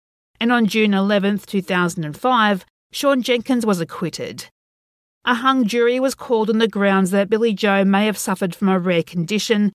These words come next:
that caused blood to be expelled from her lungs after death. It was also ruled that at that point, that no other retrials would be had in this case.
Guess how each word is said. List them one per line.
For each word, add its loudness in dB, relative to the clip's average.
that 2
caused 0
blood 0
to -2
be 2
expelled 0
from 0
her 0
lungs 0
after -6
death. -10
It 2
was 2
also 0
ruled 0
that 2
at 0
that -4
point, -2
that -2
no 0
other 0
retrials -2
would -2
be -2
had -2
in 2
this -6
case. -10